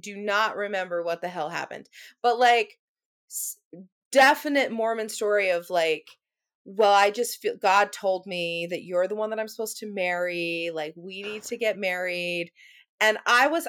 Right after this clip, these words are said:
I was eighteen, barely. I was eighteen by, like,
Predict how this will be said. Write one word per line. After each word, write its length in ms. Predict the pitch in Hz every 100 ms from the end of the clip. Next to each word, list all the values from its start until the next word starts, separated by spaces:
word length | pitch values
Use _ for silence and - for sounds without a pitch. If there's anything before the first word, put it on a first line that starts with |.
| -
I 60 |
was 180 | 480 508 -
eighteen, 640 | - 427 - - 403 349 - -
barely. 640 | 254 311 330 294 214 156
I 120 | 254
was 140 | 392 -
eighteen 480 | 381 349 - 339 320
by, 160 | 285 254
like, 460 | 233 214 190 -